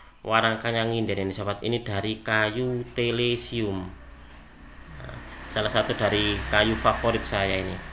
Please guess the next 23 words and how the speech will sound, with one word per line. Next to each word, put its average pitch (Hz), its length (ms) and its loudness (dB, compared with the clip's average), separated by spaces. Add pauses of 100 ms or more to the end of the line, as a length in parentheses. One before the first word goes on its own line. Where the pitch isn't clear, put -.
(160)
Karena 107 340 6
motifnya 107 540 2
ini 110 80 4
sangat, 107 320 2 (560)
apa 107 240 0
ya, - 80 0
khas 143 320 4
sekali. 104 400 2 (480)
Sangat 110 320 -4
bagus 107 320 -4
banget 107 320 -2
gitu 98 160 -6
loh, 92 240 -6
dengan 98 400 -2 (400)
belang-belangnya 104 640 4
seperti 98 560 -2
ini. 95 160 -6 (160)
Seperti 104 400 -6
kayak - 240 0
kulit, 110 240 -2 (560)
eh, 101 320 2
kulit 113 160 -2
harimau. 98 480 -2